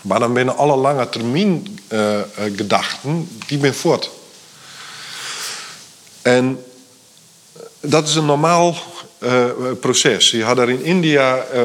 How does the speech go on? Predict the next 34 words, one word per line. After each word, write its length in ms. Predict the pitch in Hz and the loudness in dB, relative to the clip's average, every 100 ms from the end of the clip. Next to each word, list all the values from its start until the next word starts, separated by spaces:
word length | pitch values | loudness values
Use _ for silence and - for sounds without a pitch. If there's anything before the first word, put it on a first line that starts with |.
| 123 | 0
onderzoek 420 | 151 165 147 151 | 0 0 0 -2
naar 160 | 139 127 | 0 0
dien 260 | 131 139 | 2 2
in 120 | 127 120 | 2 0
een 100 | 110 | 0
ge-, 220 | 110 120 | -2 -2
in, 240 | 123 120 | -2 -2
in 140 | 117 117 | -2 -2
een 120 | 107 | -2
gebied, 460 | 107 113 123 127 - - | -2 0 0 0 -6 -10
eh, 80 | 110 107 | -6 -6
werd, 280 | 104 110 - | -2 -2 0
werd 220 | 113 104 | -2 -2
boeren 300 | 131 151 131 | 0 2 2
een 140 | 113 107 | 0 2
deel 180 | 151 | 2
van 140 | 143 131 | 2 -2
het 80 | 120 | -2
jaar 200 | 120 104 | -2 2
rijk 220 | 175 185 | 0 0
binnen 240 | 151 135 | 0 0
en 60 | 123 | 0
een 180 | 117 110 | -2 2
deel 200 | 127 139 | 2 2
van 140 | 135 | -2
het 120 | 117 | -6
jaar 140 | 123 113 | -4 -2
ben 140 | 117 | -2
ze 360 | 110 143 147 110 | -4 0 2 2
arm. 160 | 107 127 | 0 -6
En 160 | 120 - | -2 0
ze 180 | 127 | 2
leveren 380 | 120 147 139 135 | 2 2 0 -2
je 200 | 123 123 | 0 0